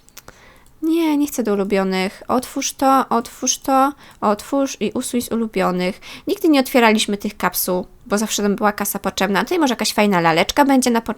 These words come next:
na początek, na pamiątkę. Sobie zostawimy ją i tyle. Niech ona sobie wybije może chociaż do połowy ten poziom, to byłoby fajnie. I w kolejnym odcinku byśmy sobie kolejną połowę wybili. No,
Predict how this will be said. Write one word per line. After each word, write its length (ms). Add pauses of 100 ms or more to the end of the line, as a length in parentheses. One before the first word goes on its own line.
na 120
początek, 680
na 80
pamiątkę. 560 (500)
Sobie 340
zostawimy 680
ją 240
i 120
tyle. 440 (2000)
Niech 220
ona 160
sobie 200
wybije 340
może 200
chociaż 260
do 100
połowy 500
ten 200
poziom, 340
to 100
byłoby 380
fajnie. 600 (840)
I 40
w 80
kolejnym 420
odcinku 420
byśmy 220
sobie 260
kolejną 560
połowę 400
wybili. 420
No, 240